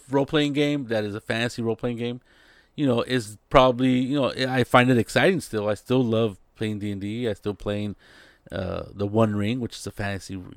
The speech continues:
know, obviously a fantasy game, you know, but I also like playing, you know, you know, spy games and high-tech games and science fiction games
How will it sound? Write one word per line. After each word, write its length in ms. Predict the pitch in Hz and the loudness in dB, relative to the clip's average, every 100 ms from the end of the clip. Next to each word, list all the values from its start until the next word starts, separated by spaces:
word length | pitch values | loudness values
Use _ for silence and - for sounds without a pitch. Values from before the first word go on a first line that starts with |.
| 92 | -16
know, 200 | 95 87 | -14 -12
obviously 340 | 92 95 - 95 | -12 -12 -10 -10
a 20 | |
fantasy 440 | 92 95 92 98 90 _ _ | -10 -12 -12 -16 -18 _ _
game, 300 | 101 98 98 - _ _ _ _ - | -10 -10 -10 -18 _ _ _ _ -8
you 100 | 120 | -4
know, 100 | 104 | 0
but 180 | 120 | 2
I 100 | 120 | 4
also 280 | 123 139 135 | 6 4 2
like 320 | 117 110 110 | 0 -2 -4
playing, 460 | - 104 101 101 101 | -8 -8 -6 -6 -8
you 80 | 95 | -8
know, 320 | 92 92 110 _ - _ | -8 -8 -12 _ -20 _
you 100 | - | -14
know, 240 | 95 87 - | -12 -12 -16
spy 420 | - - 117 120 | -12 -4 0 0
games 400 | 104 101 98 87 | -2 -4 -4 -6
and 140 | 98 107 | -10 -6
high-tech 580 | 107 107 - 110 - | -4 -4 -4 -4 -4
games 320 | 101 98 95 - | -8 -10 -10 -14
and 180 | 98 95 - - | -18 -18 -20 -14
science 280 | - 107 104 | -6 -4 -4
fiction 340 | 127 - 113 | -4 -4 -6
games 340 | 98 95 90 | -4 -6 -8